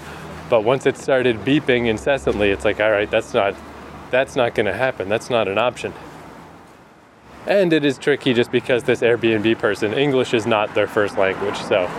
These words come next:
that made everything tricky as well.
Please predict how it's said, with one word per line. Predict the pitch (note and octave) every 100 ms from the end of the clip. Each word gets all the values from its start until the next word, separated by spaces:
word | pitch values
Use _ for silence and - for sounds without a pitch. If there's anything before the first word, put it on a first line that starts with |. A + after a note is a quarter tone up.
| - - - - -
that | - B2+
made | A#2+ A2
everything | G#2 G#2+ A2 G#2
tricky | - C3 - A2+
as | A2 G2+
well. | A#2 A2 F#2